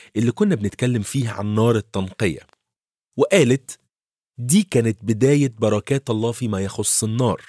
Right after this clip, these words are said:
بالرغم إننا عيلة روحية، ما كناش مرتبطين بجد بالله من فترة، والله اتحرك في حياتنا لوقت طويل من ساعة خمسة وعشرين ديسمبر، وزي ما اليوم ده بيرمز لميلاد المسيح،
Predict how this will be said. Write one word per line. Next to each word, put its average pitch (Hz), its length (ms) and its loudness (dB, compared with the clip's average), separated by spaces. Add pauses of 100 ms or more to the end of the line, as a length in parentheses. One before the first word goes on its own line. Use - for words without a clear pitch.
(640)
بالرغم 220 300 2
إننا 135 240 0
عيلة 180 260 2
روحية، 156 640 0 (260)
ما 214 80 0
كناش 226 480 -2
مرتبطين 135 680 0
بجد 123 480 0
بالله 101 360 0
من 123 120 0
فترة، - 460 -4 (380)
والله 185 420 4 (220)
اتحرك 165 500 -2
في - 100 -12
حياتنا 135 560 0 (200)
لوقت 127 440 0
طويل 131 580 0 (320)
من 139 100 0
ساعة 165 280 2
خمسة 147 280 0
وعشرين 113 380 0
ديسمبر، 113 540 0 (560)
وزي 185 300 4
ما 143 100 2
اليوم 131 240 0
ده 135 140 2
بيرمز 127 600 -2
لميلاد 110 400 -2
المسيح، 123 560 0